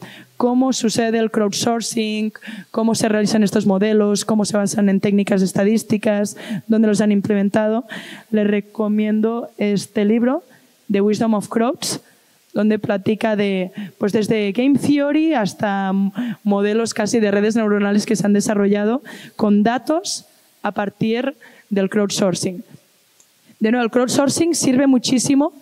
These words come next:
cuando tenemos un contexto desinformado, que eso no suele suceder, ¿no? Normalmente en la economía que nos encontramos tenemos exceso de datos,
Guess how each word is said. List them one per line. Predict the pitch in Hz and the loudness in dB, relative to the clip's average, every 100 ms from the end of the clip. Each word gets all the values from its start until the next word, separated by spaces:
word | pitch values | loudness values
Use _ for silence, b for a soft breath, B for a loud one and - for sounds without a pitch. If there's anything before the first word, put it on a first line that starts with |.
| B B | B B
cuando | - 226 214 | -2 0 2
tenemos | 220 240 262 | 0 0 2
un | 254 | 2
contexto | 247 226 202 233 - - 285 349 B B B - | 2 0 0 -4 -4 -4 -4 -4 B B B -4
desinformado, | 214 202 208 185 202 214 202 170 - b b b b _ - | -2 2 0 0 0 2 0 -4 -12 b b b b _ -2
que | 208 | -2
eso | 196 240 240 | 0 0 2
no | 220 208 | 2 2
suele | 247 220 | 2 0
suceder, | 208 196 196 202 185 | 0 -2 -2 -2 0
¿no? | 190 285 | 0 0
Normalmente | 240 196 202 202 208 226 | 2 2 2 2 2 0
en | |
la | 214 | 0
economía | 214 208 214 | -2 -2 -4
que | 220 | -4
nos | 220 214 | -4 -4
encontramos | 214 214 214 233 233 | -4 -2 -2 -4 -4
tenemos | 214 214 220 | -4 -4 -4
exceso | - 220 196 | -6 -6 -2
de | 220 | 0
datos, | 208 202 202 - - | 0 0 -4 -6 -8